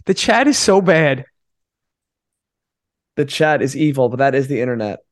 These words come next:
Speaker 1: That looked cool, man. I was in. I was into that. I dug that. Phantom Blade. Matt's gonna look up Phantom Blade right now, and he's gonna
Speaker 2: I'm
Speaker 1: find a
Speaker 2: trying to
Speaker 1: game.
Speaker 2: figure it out right now to see,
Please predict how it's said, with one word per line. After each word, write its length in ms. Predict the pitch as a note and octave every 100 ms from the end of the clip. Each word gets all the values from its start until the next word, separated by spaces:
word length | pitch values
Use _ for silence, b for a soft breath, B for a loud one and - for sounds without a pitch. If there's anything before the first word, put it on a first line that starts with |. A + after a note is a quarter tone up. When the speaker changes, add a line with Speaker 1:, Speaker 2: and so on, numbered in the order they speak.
| _
Speaker 1:
That 140 | E3+ A3
looked 180 | C#4+
cool, 320 | - A3 - A3+
man. 300 | D3 C#3+ D3+
I 120 | G3
was 180 | C#4+ D4+
in. 380 | A3+ E4+ B2+ - _ -
I 80 |
was 120 | A#3 D4
into 240 | F4+ F3+
that. 260 | C#3 B2+ - _ _ _ _ _ _ _ -
I 100 | G#3
dug 300 | A#3 C4+ E3+
that. 300 | C3+ C3+ - _ _ _ _ _ _ _ _ _ _ _
Phantom 420 | - E3+ F#3 F#3+ F#3
Blade. 400 | G#3+ D#3 B2+ - _ _ _ _ _ _ _ _ _ _ _ _ _ _ -
Matt's 240 | G#3+ G3 -
gonna 140 | F#3+
look 220 | F3 F3
up 200 | D#3+ D3+
Phantom 340 | - F3 D#3+ D#3
Blade 260 | D#3 D3+
right 200 | D3 D3 D3+
now, 160 | D3+
and 80 | C#3+
he's 100 | D3+
gonna 140 | D#3
Speaker 2:
I'm 80 | D#3
Speaker 1:
find 160 | D#3 D3
a 20 |
Speaker 2:
trying 200 | F#3+ G3
to 80 | F3+
Speaker 1:
game. 100 | D3
Speaker 2:
figure 340 | E3+ D3+ C#3+
it 60 | C3+
out 220 | C3 B2+
right 240 | F#2+ B2+ A#2+
now 320 | B2+ A#2 A#2
to 160 | -
see, 580 | C3 - F#3 D3 B2+ B2+